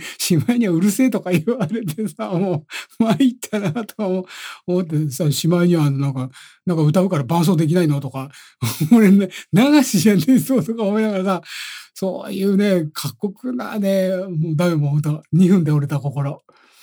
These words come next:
もうなんだ、あと何やったかもう覚えてないもの、頭真っ白で。<laughs> いや、いや、あ、いや、でも、もうどうせね、そうやってひどいね、あの、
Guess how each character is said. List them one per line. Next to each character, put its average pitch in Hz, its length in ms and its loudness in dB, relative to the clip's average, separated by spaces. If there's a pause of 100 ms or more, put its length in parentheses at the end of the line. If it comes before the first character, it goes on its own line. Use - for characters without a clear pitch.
(340)
も 175 320 4
う 196 60 6
な 170 120 4
ん 151 60 6
だ、 220 180 2
あ 214 60 6
と 202 100 2
何 254 220 6
や 202 60 2
っ - 20 -2
た 170 100 -2
か 165 100 0
も 160 180 0 (260)
う 180 100 2
覚 285 140 6
え - 20 6
て 302 80 4
な 262 120 6
い - 20 4
も 185 80 4
の、 165 100 0
頭 196 240 4
真 170 100 2
っ 151 40 2
白 160 320 2
で。 143 240 -6 (580)
<laughs> - 580 -18
い 143 60 -6
や、 147 180 0
い 151 40 0
や、 143 100 -4
あ、 143 60 0
い 139 160 -2
や、 143 140 0
で 147 40 0
も、 123 260 -10 (440)
も 143 340 0
う 131 60 -6
ど 156 100 0
う 143 60 2
せ 147 100 -2
ね、 143 140 0
そ - 80 -6
う - 20 -2
や 131 40 -6
っ - 20 -12
て 131 80 -8
ひ 139 160 -2
ど 143 100 0
い 139 80 -2
ね、 135 160 -6
あ 127 80 -8
の、 131 260 -10